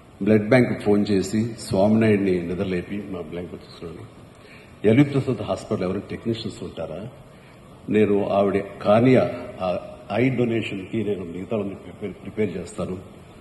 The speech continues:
అంటే, "సార్ ఈజీ చేయొచ్చు సార్, వాళ్ళు రెడీగా ఉంటారు స్టాండ్ బై ట్వంటీ ఫోర్ సెవెన్" అంటే వాళ్ళని తీసుకురా ముందని చెప్పేసి అరవింద్కి ఫోన్ చేసిన. అరవింద్కి తెలిసి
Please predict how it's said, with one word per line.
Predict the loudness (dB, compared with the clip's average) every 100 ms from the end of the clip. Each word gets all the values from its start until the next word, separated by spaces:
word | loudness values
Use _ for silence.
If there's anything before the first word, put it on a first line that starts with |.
| -20 -20 -10 -4
అంటే, | -2
"సార్ | 0 2 6
ఈజీ | 6 6
చేయొచ్చు | 2 0 -2 0 -2 -2
సార్, | -2
వాళ్ళు | 0 -4
రెడీగా | -4 -2 0
ఉంటారు | 0 -2
స్టాండ్ | -4 -6 -4 -4
బై | -4
ట్వంటీ | -6 -8
ఫోర్ | -6 -6
సెవెన్" | -6 -8 -6
అంటే | 2 2
వాళ్ళని | 4 0 0
తీసుకురా | -4 0 2 2
ముందని | 2 -2 -4
చెప్పేసి | -8 -10 -12 -12 -12 -16 -20 -20 -20 -4
అరవింద్కి | 2 6 6 6
ఫోన్ | 2 0 0
చేసిన. | 0 -2 0
అరవింద్కి | 2 2 0 0
తెలిసి | 0 4